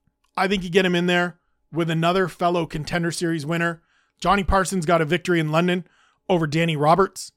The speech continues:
It was a slapdash back and forth brawl. Kind of feels like a tailor-made opponent for somebody like Billy Goff. They're both at the start of their U F C runs.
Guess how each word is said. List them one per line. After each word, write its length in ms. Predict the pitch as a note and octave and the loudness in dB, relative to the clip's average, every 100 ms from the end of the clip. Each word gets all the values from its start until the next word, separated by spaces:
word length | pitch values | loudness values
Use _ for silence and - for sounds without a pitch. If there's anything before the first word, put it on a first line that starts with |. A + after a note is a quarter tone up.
| _ _ _ - | _ _ _ -4
It 120 | G3 | 0
was 160 | E3+ C#3+ | 2 0
a 240 | B2+ A2 _ _ _ _ _ _ _ | -4 -6 _ _ _ _ _ _ _
slapdash 920 | - - D#3+ F3 E3+ - E3 E3+ - | -14 -4 2 2 0 0 2 2 0
back 340 | - D#3+ D#3+ | 0 0 2
and 100 | E3 | -2
forth 360 | - E3 E3+ - | -4 -2 -2 -2
brawl. 720 | C3 C3+ D3 D#3 F#3+ G#3+ _ _ _ _ _ _ _ _ _ - | -10 -4 0 2 2 -2 _ _ _ _ _ _ _ _ _ -12
Kind 300 | E3+ G#3 G3+ | 0 2 0
of 60 | |
feels 320 | - G#3 F#3+ | 2 2 4
like 120 | E3 C3+ | -2 -6
a 40 | |
tailor-made 560 | - F3 G3 F3 F3+ E3+ | -6 -2 0 0 0 -2
opponent 420 | - E3+ G3+ G#3 _ _ _ _ | -2 0 -2 -4 _ _ _ _
for 120 | - F3+ | -10 -4
somebody 360 | G#3 G3 G3+ | -2 0 2
like 200 | G3+ E3+ | 2 2
Billy 200 | F#3 G3 | 0 0
Goff. 320 | E3+ F#3 G3 | 2 2 2
They're 80 | F3+ | 0
both 260 | D3 F3+ G3 | -2 -2 -2
at 100 | D#3+ | -12
the 80 | D#3+ | -10
start 380 | - E3 F3+ | -6 0 0
of 80 | F3+ | 0
their 120 | E3 | -4
U 200 | E3 E3+ | -2 0
F 100 | D#3+ | 0
C 200 | - E3 | -2 -6
runs. 520 | D3 D#3 G#3 G#3+ G#3 | -2 2 2 2 -6